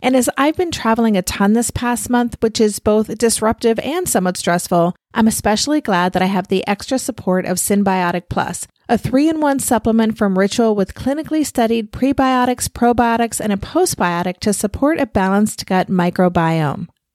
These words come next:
Synbiotic Plus provides fuel to the cells that make up the gut lining to support a healthy gut barrier. And it comes in this very cool minty delayed release capsule, which was specifically designed to help survive the harsh conditions of the upper G I tract for delivery to the colon.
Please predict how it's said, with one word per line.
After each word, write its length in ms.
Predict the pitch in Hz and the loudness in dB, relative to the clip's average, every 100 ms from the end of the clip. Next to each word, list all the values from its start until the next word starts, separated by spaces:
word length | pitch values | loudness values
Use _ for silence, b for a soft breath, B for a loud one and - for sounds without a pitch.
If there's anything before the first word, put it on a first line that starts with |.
| _ | _
Synbiotic 640 | - 302 311 339 359 370 - | -2 0 2 2 2 2 0
Plus 280 | - 220 | 0 0
provides 520 | - 220 208 202 202 - | 0 0 0 0 -2 -6
fuel 320 | - 240 262 | 0 2 4
to 120 | 262 | 2
the 120 | 294 277 | 2 2
cells 380 | - 160 170 | 2 2 2
that 140 | - 170 | 0 0
make 220 | 190 185 | 0 0
up 140 | 185 | -2
the 80 | - | -2
gut 260 | 170 180 196 | 0 0 0
lining 400 | 196 175 180 185 | 0 0 0 -2
to 160 | - | -2
support 400 | 185 190 - 175 | -2 -4 -2 -2
a 60 | 113 | -2
healthy 400 | 156 220 233 302 | -2 -2 0 0
gut 240 | 214 180 | 0 0
barrier. 520 | - 165 160 - - - _ | 0 0 0 -2 -6 -10 _
And 120 | 226 | 0
it 120 | 240 196 | 0 0
comes 280 | 240 320 | -2 -2
in 80 | 349 | -2
this 180 | 359 330 | -2 -2
very 400 | 202 214 262 330 | 0 0 2 -2
cool 400 | - - 277 277 | -2 0 2 2
minty 540 | 226 220 233 - 277 | 2 2 2 0 0
delayed 400 | 247 220 202 208 | 0 0 2 0
release 320 | 214 202 190 - | 0 0 -2 -4
capsule, 500 | - 269 269 - 180 | -8 -6 -4 -2 0
which 240 | 170 - | 0 0
was 140 | 190 | -4
specifically 680 | - 277 262 - 311 359 330 | -2 -2 0 0 0 0 0
designed 560 | 285 226 190 175 202 247 | 0 0 0 2 2 0
to 100 | 240 | 0
help 200 | 208 220 | 0 0
survive 380 | - 294 233 214 | 0 2 2 2
the 80 | 185 | 0
harsh 340 | - 214 - | 2 2 0
conditions 540 | 277 247 202 - 190 | -2 0 0 0 -2
of 160 | - 190 | -2 0
the 180 | 190 - | 0 0
upper 240 | 202 247 | 0 0
G 240 | 240 214 196 | 0 0 2
I 180 | 233 | 0
tract 500 | 262 - 160 165 - | 0 -4 -4 -6 -10
for 160 | - 202 | -4 -2
delivery 440 | 185 190 185 190 180 | 0 0 0 0 -2
to 140 | 180 | -2
the 80 | 175 | -4
colon. 520 | - 208 180 143 208 | 0 0 0 -4 -12